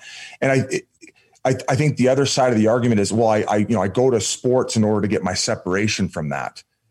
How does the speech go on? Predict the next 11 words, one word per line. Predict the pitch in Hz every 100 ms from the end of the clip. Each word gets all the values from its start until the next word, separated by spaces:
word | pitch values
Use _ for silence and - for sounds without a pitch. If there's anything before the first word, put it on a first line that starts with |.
| _ _ _ _ _
And | - 107 104 98
for | -
me, | 107 123 127
it's, | 104 - -
it's, | - 101 -
it's | 101 104
another | 101 95
case | 90 104 104 -
of, | 82
well, | 90 90 87 - -
if | - - - - 107